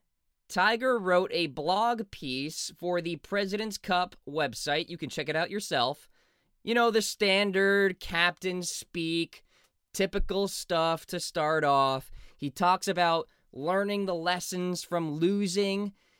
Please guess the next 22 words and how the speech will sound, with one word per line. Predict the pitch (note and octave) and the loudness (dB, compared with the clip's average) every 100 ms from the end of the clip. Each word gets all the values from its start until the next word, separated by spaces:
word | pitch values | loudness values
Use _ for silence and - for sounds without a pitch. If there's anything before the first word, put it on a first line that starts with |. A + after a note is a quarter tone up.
| _ - | _ -2
in | F#3 | 2
Australia | F3+ F3 - F#3 F#3 F3 F3+ F3 F3 - | 2 2 -2 -2 2 4 4 4 4 0
in | E3+ E3 | -2 0
nineteen | E3+ D#3+ F3+ E3 | -2 -4 -8 -6
ninety-eight, | D#3 D3+ D3+ D3+ B2+ A#2+ A#2 - - _ _ - | -2 -2 -4 -4 -2 -2 -2 -8 -16 _ _ -4
looking | D3 G#3+ B3 A3+ G#3 | 2 2 2 -6 -6
forward | - G#3+ G3 G3+ G3 - | 0 0 2 0 0 -2
to | F3+ | -8
seeing | - G3 F#3+ F3+ | -6 -4 -2 -2
how | E3 E3+ | 0 0
the | E3+ D3 | -2 -2
rookies | D#3+ - F3 E3 | -4 -4 -8 -8
perform. | - F3+ - C#3+ B2+ B2 A#2+ A#2+ _ _ - | 0 0 2 -2 -2 -2 -2 -6 _ _ -6
The | D3+ F3 | -2 -2
course | - G3+ A3 A3 G#3+ - | 4 4 4 2 -2 -4
is | F#3 D#3+ | -4 -4
hard | E3+ F3 F3 F3 F3 | 0 2 4 2 0
and | E3+ D#3 | -6 -8
fast, | - A2+ A2 G#2+ A2 - - _ _ _ | -6 -2 -2 -2 -6 -12 -18 _ _ _
blah, | B2+ C#3 D3+ D#3 D3+ C#3 | -4 2 4 6 4 0
blah, | C3 C3+ B2+ A#2 A2 | -2 0 0 0 -4
blah. | A#2 A#2+ F#2 B1+ | -6 -6 -8 -14